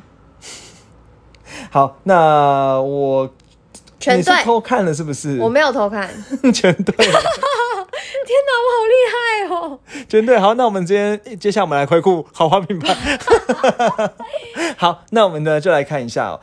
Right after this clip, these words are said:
Speaker 1: 这 Toyota 的前，应该说不是 Toyota，
Speaker 2: 天哪，
Speaker 1: 一般品牌的。
Speaker 2: 我还在那个
Speaker 1: 你真的很会耶，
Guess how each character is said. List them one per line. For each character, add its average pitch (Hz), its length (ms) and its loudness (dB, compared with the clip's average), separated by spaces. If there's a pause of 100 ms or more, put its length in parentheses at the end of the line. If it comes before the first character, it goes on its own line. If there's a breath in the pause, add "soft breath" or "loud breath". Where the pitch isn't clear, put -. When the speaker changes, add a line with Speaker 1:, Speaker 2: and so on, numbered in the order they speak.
(120 soft breath)
Speaker 1:
这 160 120 -2
Toyota 139 380 -4
的 110 140 -6
前， 117 260 -10
应 165 80 -10
该 190 100 -2
说 190 120 -4
不 165 140 -2
是 - 80 0
Toyota， 151 300 2
Speaker 2:
天 - 20 -8
哪， - 40 -6
Speaker 1:
一 208 40 -4
般 185 160 2
品 - 60 -2
牌 262 60 -2
的。 - 80 -2
Speaker 2:
我 370 40 0
还 330 100 0
在 - 140 -6
那 302 100 -6
个 233 240 -8 (520)
Speaker 1:
你 190 100 0
真 254 120 -2
的 285 80 4
很 131 200 2
会 127 340 0
耶， 67 260 -10